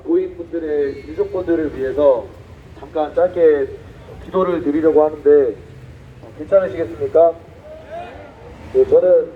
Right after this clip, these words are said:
교회 다니는 사람이고 이 자리를 찾으신 분들 중에 교회를 안 다니시는 분들도 있을 수 있겠으나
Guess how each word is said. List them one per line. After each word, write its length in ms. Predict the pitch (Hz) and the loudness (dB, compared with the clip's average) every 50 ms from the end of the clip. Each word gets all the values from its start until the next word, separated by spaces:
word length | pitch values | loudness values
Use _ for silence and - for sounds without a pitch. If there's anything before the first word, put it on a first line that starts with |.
| - - - | -20 -16 -8
교회 160 | 175 202 196 | -6 -6 -4
다니는 340 | 196 190 180 175 170 165 147 | -4 -6 -8 -8 -12 -14 -14
사람이고 680 | 160 160 156 - 147 143 143 165 170 156 131 - - - - - - - - - - | -12 -14 -14 -14 -14 -8 -4 -2 0 0 0 -2 -2 -10 -14 -20 -20 -20 -18 -12 -12
이 80 | 123 185 | -8 -6
자리를 540 | 170 160 175 190 196 185 185 180 180 175 175 | -2 -2 0 0 0 -2 -2 -2 -2 -2 -2
찾으신 380 | 190 202 208 202 196 196 180 | -4 -6 -6 -6 -8 -8 -8
분들 300 | 165 165 165 165 170 160 | -8 -4 0 0 0 0
중에 380 | 156 160 160 156 151 151 139 127 - - - - - - | 0 -4 -4 -2 -2 -2 -2 -4 -6 -10 -16 -16 -10 0
교회를 280 | - 349 208 202 202 185 | 2 2 2 2 -2 -2
안 160 | - - - | -4 -4 -6
다니시는 420 | 202 214 226 - - - 214 202 190 | -6 -8 -8 -8 -10 -6 -4 -4 -4
분들도 560 | 180 180 170 175 170 170 165 160 156 151 151 151 - - - - | -4 -2 -2 -2 2 4 4 4 4 4 2 -2 -6 -16 -14 -2
있을 160 | - 202 - | 2 2 2
수 120 | - - 160 | 2 0 -10
있겠으나 680 | 147 - - 381 - - - 143 156 160 160 147 135 | -10 -6 -6 -6 -6 -6 -12 -12 -8 -4 -4 -4 -4